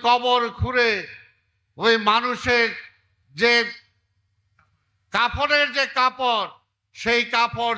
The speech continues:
চুরি করে নিয়ে আসতো নিজেরা ব্যবহার করার জন্য। এই ছিল আওয়ামী লীগের অবস্থা, শেখ হাসিনার বাবার আমলের অবস্থা।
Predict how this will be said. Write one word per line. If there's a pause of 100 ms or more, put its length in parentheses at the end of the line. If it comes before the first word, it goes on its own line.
চুরি
করে
নিয়ে
আসতো (100)
নিজেরা
ব্যবহার (140)
করার
জন্য। (1200)
এই (120)
ছিল (140)
আওয়ামী
লীগের
অবস্থা, (1600)
শেখ
হাসিনার (120)
বাবার (100)
আমলের (100)
অবস্থা।